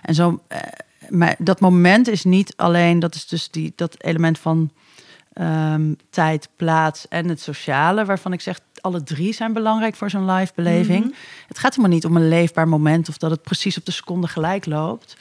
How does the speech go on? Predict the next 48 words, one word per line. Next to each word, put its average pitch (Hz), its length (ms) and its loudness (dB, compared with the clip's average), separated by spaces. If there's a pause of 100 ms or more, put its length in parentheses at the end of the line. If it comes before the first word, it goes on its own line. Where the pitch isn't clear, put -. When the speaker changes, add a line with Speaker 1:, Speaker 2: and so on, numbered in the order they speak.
(300)
Speaker 1:
Het - 160 -12
gaat 180 280 2
om 170 260 2
dat 165 180 2
het 160 260 -2
een 165 280 2
moment 170 500 2
is 165 420 -4
dat 160 460 -2
belangrijk 170 520 0
is 160 160 -6
in 170 60 -4
relatie 165 400 0
tot 180 200 -4
andere 208 340 2
momenten 151 460 -2
of - 100 -6
in 160 140 0
een 160 60 0
relatie 165 400 -2
tot 165 180 -10
je 165 80 -4
herinnering. 156 600 -2 (360)
En 160 300 -2
het 165 140 -10
gaat 165 260 -4
om, 160 240 -2 (200)
niet 160 280 -6
om, 165 260 -8 (420)
ja, 160 240 -8
dat 151 140 -8
het 156 120 -6
aan 165 120 2
deze 160 300 2
tafel 180 440 4
is, 170 340 -2
maar 160 480 2 (340)
een 165 140 -8
beleving 160 340 -4
van 165 80 -6
die 170 120 -2
tafel 170 360 0
in 170 60 0
relatie 165 360 -2
tot 185 200 -10
andere 208 360 0
plekken 156 520 -4
of, - 200 -10